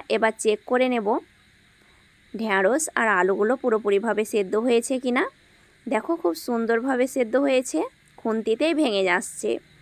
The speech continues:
খুব সুন্দরভাবে সমস্ত উপকরণ সেদ্ধ হয়েছে আর গ্রেভিটা অনেকটাই টান টান হয়েছে। নামিয়ে নেওয়ার পরে আরেকটু টেনে নেবে।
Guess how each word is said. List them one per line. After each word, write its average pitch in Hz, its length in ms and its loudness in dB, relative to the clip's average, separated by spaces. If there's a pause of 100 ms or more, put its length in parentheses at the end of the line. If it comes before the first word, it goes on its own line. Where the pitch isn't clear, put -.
(960)
খুব 339 180 2
সুন্দরভাবে 262 680 4
সমস্ত 214 400 -2
উপকরণ 233 500 0
সেদ্ধ 226 280 -2 (120)
হয়েছে 254 340 2 (640)
আর 202 240 4
গ্রেভিটা 240 480 2 (120)
অনেকটাই 294 460 0
টান 262 240 0
টান 262 180 0
হয়েছে। 285 380 0 (140)
নামিয়ে 208 360 2
নেওয়ার 214 260 2
পরে 226 220 2 (120)
আরেকটু 277 340 0
টেনে 269 260 -2
নেবে। 277 280 0